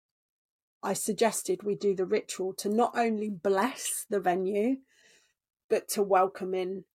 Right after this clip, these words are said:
any of their guides who want to be there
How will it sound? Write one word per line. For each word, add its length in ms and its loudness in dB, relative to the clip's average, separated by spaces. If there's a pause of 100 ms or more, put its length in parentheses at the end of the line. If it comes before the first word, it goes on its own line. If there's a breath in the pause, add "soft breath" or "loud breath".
(120)
any 380 6
of 220 0
their 160 -4
guides 680 -8 (200)
who 160 2
want 280 -4
to 300 -4 (480)
be 220 2
there 400 0